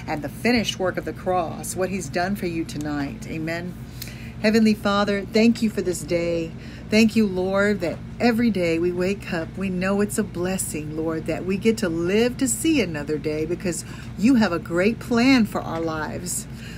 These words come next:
Thank you, Lord, that we are so blessed with family, friends, and all the people around us. All we have to do is look around, Lord, and we can see your wonderful glory displaying, speaking to our hearts.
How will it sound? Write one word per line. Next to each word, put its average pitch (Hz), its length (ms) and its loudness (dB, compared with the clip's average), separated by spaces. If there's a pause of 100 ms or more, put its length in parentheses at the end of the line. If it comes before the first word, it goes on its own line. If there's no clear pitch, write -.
(140)
Thank 226 260 4
you, 233 100 6
Lord, 190 680 6 (300)
that 185 300 0
we 220 220 4
are 185 120 4
so 220 280 6
blessed 202 440 4
with 233 160 2
family, 220 760 4
friends, 214 800 2 (280)
and 165 140 -2
all 185 140 0
the 202 100 2
people 220 400 4
around 190 460 0
us. 226 400 0 (960)
All 202 120 4
we 233 120 8
have 240 180 4
to 254 100 2
do 240 200 4
is 196 140 4
look 208 220 4
around, 202 440 4
Lord, 156 200 -2
and 160 140 -2
we 208 100 4
can 170 200 -4
see 196 580 -2 (120)
your 170 140 0
wonderful 208 600 2
glory 190 500 2
displaying, 170 720 -4
speaking 254 540 2
to 175 200 -2
our 160 160 -2
hearts. 165 760 -6